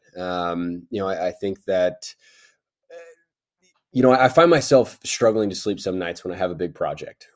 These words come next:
or, um, you know, an idea. And that, that goes back to what I did with B C N, man. I didn't get any sleep for a year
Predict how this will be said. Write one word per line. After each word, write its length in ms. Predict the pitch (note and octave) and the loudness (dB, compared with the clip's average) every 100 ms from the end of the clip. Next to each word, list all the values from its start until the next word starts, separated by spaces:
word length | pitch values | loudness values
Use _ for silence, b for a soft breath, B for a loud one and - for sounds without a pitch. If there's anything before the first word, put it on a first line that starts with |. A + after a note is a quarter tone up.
| _ | _
or, 720 | F2+ F2 F2 F2 E2+ D#2+ - B B B F2+ | -6 -4 -4 -4 -4 -6 -12 B B B -14
um, 760 | F2 F2 E2+ E2+ E2 D#2+ E2+ _ | -10 -10 -8 -8 -8 -10 -12 _
you 100 | A2 | -8
know, 40 | - | -4
an 120 | G2 | -2
idea. 560 | G2 F#2+ F2+ F2 D#2 - _ _ _ _ _ _ | -2 -2 -4 -6 -6 -10 _ _ _ _ _ _
And 160 | F#2+ F#2+ | -6 -4
that, 180 | A2 | -2
that 120 | A2 A2 | -2 0
goes 160 | A#2 | -2
back 220 | - F#2+ | 2 0
to 80 | - | 0
what 100 | F#2+ | -2
I 60 | F#2 | -2
did 160 | F#2+ | -2
with 100 | F2+ | -8
B 140 | E2+ F#2+ | -8 -10
C 180 | - F#2+ | -4 -4
N, 140 | G2 | -4
man. 180 | D#2+ E2 | -6 -8
I 120 | F2+ | -4
didn't 320 | A#2+ C3 F#2+ F2 _ | 0 0 -2 -8 _
get 140 | G2 F2+ | -6 -4
any 180 | F#2 | -4
sleep 260 | F2+ G2+ F#2 | -6 -6 -8
for 160 | - D#2+ | -8 -12
a 80 | |
year 400 | D2 D2 F2 D2 | -12 -10 -8 -8